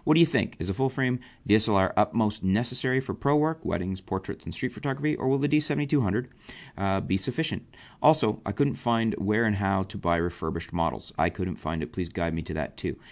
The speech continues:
Well, what is your opinion on this? Looking forward to your reply. Thank you for your effort. Regar-, uh, yours truly, Sachin. So, thank you very much for your question. Uh, we get a lot of questions about the seventy-two hundred,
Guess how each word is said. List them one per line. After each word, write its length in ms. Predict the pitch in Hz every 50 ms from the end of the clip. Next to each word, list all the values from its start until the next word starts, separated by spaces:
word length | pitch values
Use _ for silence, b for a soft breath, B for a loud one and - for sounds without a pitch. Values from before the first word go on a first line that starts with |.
| B B B B B
Well, 260 | - 90 85 - -
what 200 | - 90 110 123
is 120 | 127 113 113
your 100 | 120 107
opinion 300 | - - 117 120 123 135
on 80 | 127
this? 260 | 131 139 135 - -
Looking 260 | - 92 87 - 104 92
forward 200 | - 92 92 90
to 60 | 87
your 80 | 76 73
reply. 320 | 78 - - 98 92 90
Thank 420 | 87 - - - 82 80 78 - -
you 100 | 87 80
for 240 | - - 78 80
your 160 | 78 71 - - -
effort. 340 | 90 101 - 107 98 - -
Regar-, 440 | 87 78 80 78 78 82 80 80 80
uh, 20 | -
yours 320 | - 90 98 101 98 -
truly, 380 | - - 98 92 90 87 87 -
Sachin. 380 | - - - 76 - - - - - _ _ _ _ _ _ _ _ _ _ _ _ - - - -
So, 300 | - - 160 117 - B B B B B B B B
thank 460 | - - - 131 127 127 123 - -
you 220 | 120 117 113 110
very 220 | 90 107 104 104 98
much 260 | 98 95 - - -
for 80 | -
your 160 | 85 82 80 78
question. 680 | - - - 82 80 82 - - - 123 160 233 - - - -
Uh, 100 | - 90
we 120 | 90 101
get 100 | 107 160
a 40 | 170 139
lot 240 | 120 123 120 -
of 80 | - 101
questions 420 | - 110 92 92 - - 80 78
about 220 | - 76 82 - -
the 60 | -
seventy-two 480 | - - 87 80 82 80 78 - 80 78
hundred, 260 | 80 73 - -